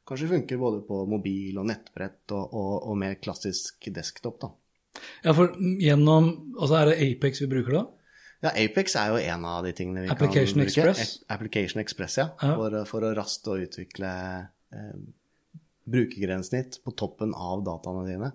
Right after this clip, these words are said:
Speaker 2: Er de da, eh, er de da responsive? <laughs>
Speaker 1: Ja, ja, ja, det er det.
Speaker 2: Ja, det er det,
Speaker 1: Vi
Speaker 2: ikke
Speaker 1: har
Speaker 2: sant? Så jeg må
Speaker 1: mange,
Speaker 2: ikke
Speaker 1: vi har
Speaker 2: lage en for mobil og en for nettbrett og en for laptop og så
Speaker 1: Nei,
Speaker 2: videre.
Speaker 1: det er jo liksom det som er litt av poenget, da.
Speaker 2: Ja.
Speaker 1: At det, at, at det skal gå fort å utvikle, eh, applikasjoner på tvers av disse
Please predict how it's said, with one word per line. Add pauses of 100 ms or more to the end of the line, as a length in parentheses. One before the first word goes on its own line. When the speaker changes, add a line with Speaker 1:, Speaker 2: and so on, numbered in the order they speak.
(140)
Speaker 2:
Er
de
da, (760)
eh,
er
de
da
responsive?
<laughs> (680)
Speaker 1:
Ja,
ja,
ja,
det
er
det.
Speaker 2:
Ja,
det
er
det,
Speaker 1:
Vi
Speaker 2:
ikke
Speaker 1:
har
Speaker 2:
sant?
Så
jeg
må
Speaker 1:
mange,
Speaker 2:
ikke
Speaker 1:
vi
har
Speaker 2:
lage
en
for
mobil
og
en
for
nettbrett
og
en
for
laptop
og
så
Speaker 1:
Nei,
Speaker 2:
videre.
Speaker 1:
det
er
jo
liksom
det
som
er
litt
av
poenget,
da. (120)
Speaker 2:
Ja.
Speaker 1:
At
det, (160)
at, (100)
at
det
skal
gå
fort
å (140)
utvikle, (320)
eh,
applikasjoner
på
tvers
av
disse